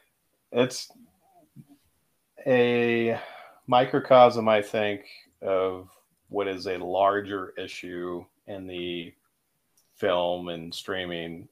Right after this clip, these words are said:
industry right now, where it seems like with all of these various streaming services sort of having absolute control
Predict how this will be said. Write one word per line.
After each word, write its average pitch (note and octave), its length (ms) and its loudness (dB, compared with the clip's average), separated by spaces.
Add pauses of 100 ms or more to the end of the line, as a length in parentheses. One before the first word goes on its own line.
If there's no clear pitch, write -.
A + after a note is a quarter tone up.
industry F2 540 -10
right E2 300 -4
now, E2+ 480 -6
where F2 540 -4 (760)
it - 140 -12
seems A2 580 -4
like F2 440 2 (720)
with E2+ 560 -8 (1160)
all G#2 480 6
of F#2+ 140 -8
these F#2+ 260 -6
various F#2+ 400 -2
streaming F#2 460 -6
services E2+ 1040 -8 (180)
sort E2 380 -8
of E2 340 -8 (320)
having F2 340 -4
absolute F2 600 -4
control F#2+ 880 2